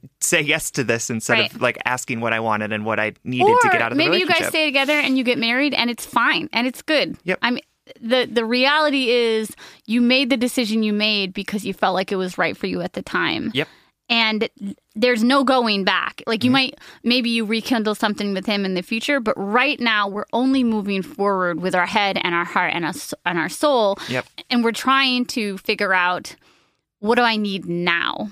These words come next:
Speaker 1: Right.
Speaker 2: And what you need now is maybe some more alone time.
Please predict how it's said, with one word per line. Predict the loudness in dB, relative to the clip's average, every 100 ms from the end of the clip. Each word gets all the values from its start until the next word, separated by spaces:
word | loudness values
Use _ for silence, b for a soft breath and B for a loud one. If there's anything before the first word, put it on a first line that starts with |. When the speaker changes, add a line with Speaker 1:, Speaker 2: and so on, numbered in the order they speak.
| _
Speaker 1:
Right. | -6 -6 _ _ _ _ -4
Speaker 2:
And | -2 0
what | 0 0
you | 0
need | 0 2
now | 2 4 2 2 0 -4 b b _
is | -2 0 0 -4 -4
maybe | -2 -2 -2 -2
some | -2 -2 0 2
more | 2 2 2
alone | 2 2 0
time. | 0 -4 -4 -10